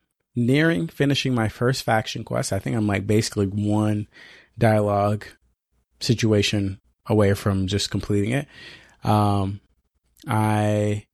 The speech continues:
haven't played as much as I wanted to over the weekend. I obviously had a guest since Thursday night, uh, so I really didn't have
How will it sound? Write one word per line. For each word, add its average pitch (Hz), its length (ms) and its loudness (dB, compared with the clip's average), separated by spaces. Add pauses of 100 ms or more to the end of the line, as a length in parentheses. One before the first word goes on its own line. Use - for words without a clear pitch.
(100)
haven't 175 320 -2
played 180 240 -2
as 117 220 -8
much 113 440 -4
as 143 80 -4
I 151 160 2
wanted 147 460 -2
to - 300 -4
over 143 160 2
the 143 80 4
weekend. 151 320 0
I 110 40 0
obviously 110 320 0
had 107 140 2
a 101 40 -2
guest 107 480 0
since - 480 -4 (560)
Thursday 107 400 2
night, 101 420 0 (160)
uh, 98 260 0
so 101 160 -2
I 98 40 2
really 104 320 2
didn't 101 180 0
have 98 340 -4